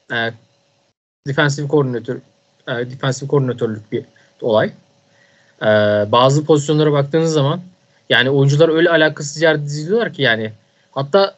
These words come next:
dizi-, yani play action başlıyor, oyuncular bir yerde bekliyor. Cowboys oyuncular hareket halinde rotalarını devam ediyorlar. Buccaneers oyuncular belli bir mesafe kat edip olduğu yerde çakılıp kalıyorlardı. Yani bu Dallas Cowboys'un işine geldi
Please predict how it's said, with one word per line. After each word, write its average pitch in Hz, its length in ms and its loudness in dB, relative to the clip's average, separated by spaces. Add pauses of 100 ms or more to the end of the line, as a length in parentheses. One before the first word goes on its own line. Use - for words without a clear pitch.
dizi-, 185 240 -6 (420)
yani 127 280 -4
play 208 220 6
action 214 240 -2
başlıyor, 208 440 0
oyuncular 190 440 2
bir 208 80 -6
yerde 185 260 2
bekliyor. 175 360 -4 (880)
Cowboys 226 380 2
oyuncular 220 300 -2
hareket 214 320 0
halinde 180 280 2
rotalarını 202 440 0
devam 196 220 0
ediyorlar. 180 300 -6 (1080)
Buccaneers 240 420 -2
oyuncular 226 400 -2 (200)
belli 214 340 2
bir 233 220 -4 (460)
mesafe 214 380 2
kat 226 120 2
edip 202 180 -4
olduğu 196 220 2
yerde 196 240 0
çakılıp 185 340 -14
kalıyorlardı. 120 520 -6 (880)
Yani 117 320 -8 (920)
bu 196 220 -8
Dallas 196 320 -2
Cowboys'un 196 400 -2
işine 208 280 -2
geldi 147 240 0